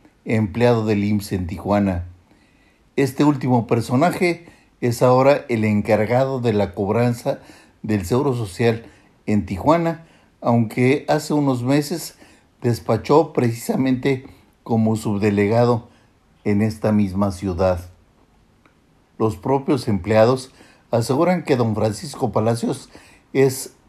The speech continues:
respaldado por el ex jefe de afiliación y cobranza, el hac en Baja California, Indalecio Jiménez Estrata. Ya Cicuta ha referido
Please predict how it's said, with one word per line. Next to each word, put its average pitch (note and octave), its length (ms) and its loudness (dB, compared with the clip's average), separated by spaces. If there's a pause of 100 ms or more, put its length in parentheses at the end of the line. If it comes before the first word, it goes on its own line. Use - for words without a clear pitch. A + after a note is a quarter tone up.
(160)
respaldado A#2+ 1040 2 (400)
por A2+ 180 0
el A2+ 160 2
ex - 400 -2 (380)
jefe D3 480 2
de A#2 400 -2
afiliación G#2+ 640 -2
y B2+ 100 0
cobranza, A#2+ 720 0 (340)
el G#2 300 0
hac D3+ 340 2 (120)
en A2 180 0
Baja G2 220 -6
California, F3 720 -2 (480)
Indalecio A#2+ 760 2
Jiménez A2 640 -2
Estrata. F#2+ 800 -2 (1700)
Ya B2 140 4
Cicuta B2+ 580 2
ha B2 60 6
referido A2+ 720 0